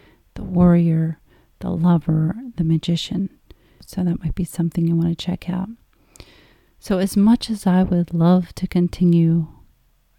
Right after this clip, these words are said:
to stick around, it's getting pretty late here and this is getting very long.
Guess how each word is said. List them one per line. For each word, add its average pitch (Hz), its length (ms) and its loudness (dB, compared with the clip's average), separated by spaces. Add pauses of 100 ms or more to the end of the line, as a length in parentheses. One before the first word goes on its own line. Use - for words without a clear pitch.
(140)
to 175 420 -2 (180)
stick - 380 -6
around, 160 640 0 (320)
it's - 200 -6
getting 165 320 -2
pretty 170 220 -2
late 170 300 -2
here 160 200 -2
and 165 160 2
this 160 160 -4
is 170 100 -6
getting 156 300 0
very 156 240 0
long. 160 520 0